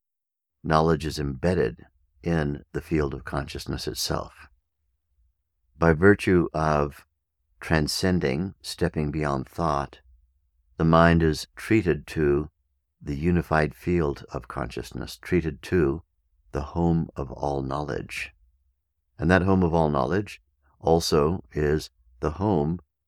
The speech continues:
of all the laws of nature. The unified field is that field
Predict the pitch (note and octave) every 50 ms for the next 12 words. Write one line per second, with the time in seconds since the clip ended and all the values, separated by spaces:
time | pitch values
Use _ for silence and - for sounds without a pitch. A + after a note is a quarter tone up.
0 | _ - - D2+ D2 D#2 D2+ D2+ D2+ D2 D#2 C#2+ C#2+ C#2 C#2 C#2 C2+ D2+ C#2 D#2+
1 | F#2 G2 G#2 G#2 - - B1+ - - - _ _ _ _ _ _ _ _ _ _
2 | _ _ _ _ - - D2 D#2+ E2+ F2 E2 - E2+ D#2+ D2+ C#2+ - - E2 D#2
3 | D2+ E2+ G2 F#2 F2 D#2 C#2 D#2+ D#2+ C2+ - _ - - D2+ C#2 D2 E2+ F2+ -